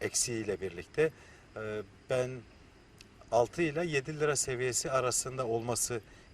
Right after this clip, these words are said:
gerektiğine inanıyorum. Üreticilerimizin de bu inancı taşıdığını biliyorum. Soğuk zararı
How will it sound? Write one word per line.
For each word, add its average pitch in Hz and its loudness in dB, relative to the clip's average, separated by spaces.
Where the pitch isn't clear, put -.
gerektiğine 98 2
inanıyorum. 92 -2
Üreticilerimizin 117 0
de 120 -4
bu 135 -6
inancı 113 -2
taşıdığını 101 -6
biliyorum. 104 -2
Soğuk 143 -2
zararı 110 4